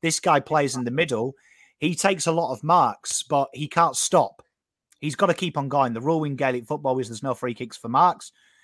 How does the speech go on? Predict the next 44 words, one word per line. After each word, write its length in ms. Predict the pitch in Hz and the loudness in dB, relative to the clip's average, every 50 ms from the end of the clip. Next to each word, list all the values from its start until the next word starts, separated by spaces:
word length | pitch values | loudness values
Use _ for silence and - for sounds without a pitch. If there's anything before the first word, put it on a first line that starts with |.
| _ _ | _ _
You 100 | 123 120 | -10 -6
carry 320 | - - 143 139 127 135 | 0 2 2 2 2 2
on. 140 | 139 131 123 | 0 -2 -2
So 140 | - - 156 | -2 -4 -2
even 160 | 170 180 180 | -2 -2 -2
if 100 | 156 - | -4 -4
you 140 | 156 147 135 | -6 -8 -8
catch 380 | 107 - - 180 - - - - | -8 -2 -2 -2 -2 -2 -6 -8
it, 260 | 104 107 123 - - _ _ _ _ _ _ _ | -4 -4 -4 -4 -6 _ _ _ _ _ _ _
there's 160 | 120 110 110 | -12 -8 -4
no 260 | 143 135 131 127 120 | 0 2 2 2 2
advantage. 600 | - 127 110 120 143 143 156 165 170 165 156 - - - - - - - - - | -2 -6 2 4 4 4 4 4 0 0 0 -6 -14 -20 -20 -20 -20 -20 -4 -2
And 160 | 143 151 147 | 0 2 2
the 40 | 135 | 2
size 420 | - - - 208 226 247 220 180 | 4 6 6 8 8 8 8 6
of 40 | 170 | 4
the 80 | 165 | -2
pitch, 520 | 156 - - 214 180 - - - - - - | -2 0 0 0 0 0 -4 -10 -10 -10 -8
it's 120 | - - | 0 4
almost 320 | 180 202 196 185 175 - - | 6 6 6 6 2 2 0
half 440 | - - 190 208 220 196 - - - | -4 -2 0 2 2 2 0 -2 -4
the 80 | 170 | -4
width 580 | 156 151 190 190 147 - - - - - - - _ _ _ _ _ _ _ _ | 0 0 2 0 0 -2 -4 -12 -18 -18 -20 -20 _ _ _ _ _ _ _ _
in 120 | - 131 131 | -10 -10 -4
Gaelic 320 | 131 131 131 131 123 110 | 0 0 0 0 0 -2
football 500 | - 139 135 131 - 127 131 143 160 - _ _ _ _ _ _ _ - | -4 -4 -4 -2 0 2 2 2 2 -2 _ _ _ _ _ _ _ -6
and 100 | 123 127 | -6 -4
half 340 | 117 151 160 165 147 - - | 0 2 2 2 2 0 -2
the 100 | 143 123 | -4 0
length. 440 | 139 143 123 95 87 - - - _ _ _ _ _ _ _ _ | 2 2 2 0 -4 -10 -18 -20 _ _ _ _ _ _ _ _
So 240 | - - 143 139 | -6 0 0 2
the 120 | 135 143 147 | 2 0 0
reason 400 | 151 196 240 254 220 202 208 208 | 0 0 0 0 0 0 0 2
that, 280 | 202 185 175 170 143 - - _ _ _ _ _ _ _ _ - 147 165 - | 4 6 6 6 4 2 -2 _ _ _ _ _ _ _ _ -20 -16 -4 -4
like 160 | 151 139 139 | -4 -4 0
Gokhan's 420 | - 180 185 - - 160 147 - | 0 0 0 0 -2 -4 -4 -2
saying, 300 | - 180 185 180 156 143 | 0 0 0 0 0 -2
is 100 | 131 110 | -6 -8
the 120 | - - 131 | -8 -10 -10
tackling, 520 | - - - 220 214 - - - 135 127 | -8 0 0 0 0 0 -6 -6 -6 -6
it's 140 | 127 - - | -6 -10 -10
the 180 | - 170 180 | -8 -6 -4
intent 640 | 170 156 143 - - - - 214 220 208 185 131 - | -4 -4 -6 -8 -10 -6 -4 -4 -4 -4 -6 -10 -8
factor. 520 | - 156 123 104 - _ - - 196 - | -6 -4 -4 -4 -6 _ -10 -10 -10 -10